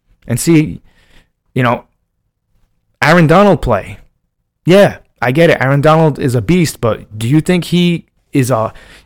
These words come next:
he makes the right decision a hundred and fifty percent of the way? No. Sometimes he gets beat. Some of the best linebackers get beat. Look, Lavonte David's great. What happened to him against the Texans? He got ran the fuck over. Does that make him a bad player?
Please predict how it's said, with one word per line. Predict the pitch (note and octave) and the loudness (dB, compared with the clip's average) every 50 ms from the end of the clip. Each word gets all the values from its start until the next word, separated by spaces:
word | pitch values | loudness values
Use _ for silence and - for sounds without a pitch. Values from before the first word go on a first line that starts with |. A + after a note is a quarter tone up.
| _ - | _ -6
he | - C#3 D#3 D#3+ D3+ | -2 0 2 2 2
makes | C#3 C3 C#3+ D#3 E3 D3+ - | 2 2 2 0 0 -2 -4
the | - C3 A2+ | -4 -4 -2
right | A2+ C#3+ D3+ - | 0 0 -2 0
decision | - C#3+ - - D3+ D#3 D3 E3+ F3+ F3+ E3 E3 - _ _ | -2 -6 -2 0 -2 0 0 0 0 0 0 -2 -6 _ _
a | - - A2 | -6 -6 -4
hundred | - C#3+ D#3+ E3 D#3+ E3 D#3 | 0 0 2 2 2 2 2
and | D3 C3 B2+ - E3 - | 2 0 -2 -4 -6 -4
fifty | - E3+ E3+ - D#3 | -4 -4 -4 -4 -4
percent | - D3 - - E3 D#3+ | -4 -2 -2 0 0 0
of | D#3 | 2
the | D#3 D3+ | 2 2
way? | F3+ F#3 | 2 2
No. | F3+ G#3+ A#3+ C4 B3 B2+ F2+ G2 - _ _ _ _ _ _ - | 2 0 0 0 -2 -4 -4 -6 -12 _ _ _ _ _ _ -12
Sometimes | - - D#3 E3+ F#3+ G3+ G3 F3+ | -4 -4 -2 0 2 2 2 2
he | D3+ F3+ | 0 0
gets | E3 F3+ E3+ - | 0 0 -2 0
beat. | - G3 E3+ A#2+ - - - - - _ - - _ - _ _ - - - - - | 0 -2 -2 -2 -4 -8 -18 -20 -20 _ -20 -20 _ -20 _ _ -20 -20 -18 -14 -6
Some | - B2 B2 | -2 -2 0
of | B2+ | 0
the | B2+ | 0
best | B2 C#3 C3 - | 0 0 0 0
linebackers | C3+ C3+ C3+ B2+ B2+ A2+ A2+ - A#2 G2+ | -2 -2 0 2 2 0 0 -2 -4 -4
get | A2 A2 G2 - | -4 -6 -6 -4
beat. | A2 G#2 F#2+ - - - _ - - _ - | -8 -8 -8 -12 -18 -20 _ -20 -20 _ -2
Look, | C3+ F3 F#3+ - - - | 2 2 2 2 0 -6
Lavonte | - G#2 A2 C3 D3+ E3 E3 F3 E3+ D#3 | -8 -6 -2 0 0 0 2 2 2 2
David's | D3 E3 E3 D#3 D3 A#2+ | 4 2 2 2 0 0
great. | G#2 D3 E3+ E3 C#3+ - - - | 0 0 2 2 2 0 -2 -2
What | G#2+ A#2+ C3 | -2 0 2
happened | D3 D#3 D3+ D#3 D3+ | 2 2 0 0 0
to | D3+ | 2
him | D#3 D#3+ D3+ | 2 2 0
against | D#3 C#3+ C3+ C#3+ C#3 - | 0 0 -2 -2 -4 -4
the | A2 | -6
Texans? | - D3 D3+ C#3+ - - G#2+ G2 | -2 -2 -2 -2 -2 -4 -6 -4
He | G#2 | -4
got | A#2 A2 - | -4 -4 -4
ran | - A2 B2+ C3+ C#3 C#3 | -4 -2 0 0 0 0
the | B2+ | -2
fuck | - - C#3+ C3 - | 0 0 0 0 2
over. | C3+ C3+ C3+ G#2+ G2+ - - - _ _ _ _ _ _ _ _ _ _ _ _ _ _ _ _ _ - - - _ - | 2 2 2 2 -2 -6 -8 -16 _ _ _ _ _ _ _ _ _ _ _ _ _ _ _ _ _ -20 -20 -20 _ -6
Does | B2 B2+ A#2+ A#2 | -4 -4 0 0
that | C3 - - | 0 0 2
make | C#3+ D3+ D#3 - | 2 0 0 0
him | D#3+ C#3 | 0 -2
a | A#2+ | -2
bad | A2 - A#2 A#2 A#2 A2+ | -2 -2 -2 -2 -2 -2
player? | - B2 G2+ G2+ A2+ C#3 E3+ E3 - | -2 -4 -2 -2 -2 -2 -4 -4 -8